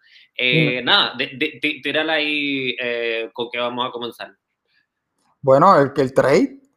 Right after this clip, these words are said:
Speaker 2: el trade que pasó.
Speaker 1: Exacto, o sea.
Speaker 2: Ah, algo, algo que habíamos hablado ya anteriormente de, de Matthew Stafford, un hombre, Matthew Stafford más Ryan, ese grupo de jugadores que estábamos hablando ya de que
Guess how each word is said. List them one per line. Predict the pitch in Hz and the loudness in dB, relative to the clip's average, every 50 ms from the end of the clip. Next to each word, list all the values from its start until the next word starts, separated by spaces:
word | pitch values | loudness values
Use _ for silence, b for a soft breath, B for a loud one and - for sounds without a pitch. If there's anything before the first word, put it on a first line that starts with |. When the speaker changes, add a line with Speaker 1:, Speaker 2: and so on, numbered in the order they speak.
| _ _ _ _ | _ _ _ _
Speaker 2:
el | - 143 139 139 | -6 -6 -6 -2
trade | - 143 139 135 | -2 -2 -2 0
que | - 147 | 0 0
pasó. | 143 151 - 165 | 0 2 0 0
Speaker 1:
Exacto, | 147 - - - - _ | -2 -4 -12 -20 -20 _
o | - | -14
sea. | 220 - 247 214 | -8 -4 -2 -2
Speaker 2:
Ah, | 160 - - _ 180 165 | -2 -4 -6 _ 4 4
algo, | 170 175 175 196 208 - | 4 6 6 6 6 6
algo | - 165 180 190 208 208 | 6 4 4 4 2 2
que | 233 | 2
habíamos | 233 247 240 233 233 233 | 4 4 4 2 4 2
hablado | 226 240 247 240 233 | 4 6 4 4 4
ya | 202 220 240 262 240 220 | 4 2 4 4 2 2
anteriormente | 220 214 202 208 180 185 190 202 214 233 240 226 - 208 185 | 0 0 -2 -2 0 0 0 -2 -4 -4 -6 -6 -6 -2 0
de, | 170 160 151 147 | 0 2 0 0
de | 143 147 143 139 135 135 131 | 0 0 -2 0 -2 -2 -2
Matthew | 139 143 - 147 | -2 -4 -4 -4
Stafford, | 143 - - 170 220 220 - 170 151 | -4 0 2 2 2 2 0 -2 0
un | 151 165 170 | 0 0 0
hombre, | 170 180 190 185 196 185 170 156 139 | -2 -2 0 0 0 2 2 2 0
Matthew | 143 143 135 139 | 0 -2 -4 -6
Stafford | - - 156 170 160 - 170 | -2 2 2 2 2 2 -2
más | 156 143 135 135 | -2 -2 0 2
Ryan, | 147 160 170 170 165 170 156 151 147 143 | 2 4 4 4 4 2 0 0 -2 -2
ese | - 139 - - 165 | -6 -6 -2 0 0
grupo | 165 170 185 180 196 196 | 0 0 -2 0 2 2
de | 196 196 185 | 4 4 2
jugadores | 180 202 196 190 185 196 208 196 175 156 | 2 2 4 4 4 4 4 2 0 0
que | 151 | -2
estábamos | 143 - 131 131 143 151 160 | 0 2 2 2 4 4 4
hablando | 160 160 165 165 160 165 165 165 160 156 | 4 4 4 2 0 0 0 0 0 0
ya | 156 160 156 156 156 | 2 2 2 2 2
de | 156 147 143 | 0 0 -2
que | - 147 135 127 120 117 107 101 92 90 - | -2 -4 -2 -2 -2 -4 -4 -6 -8 -12 -16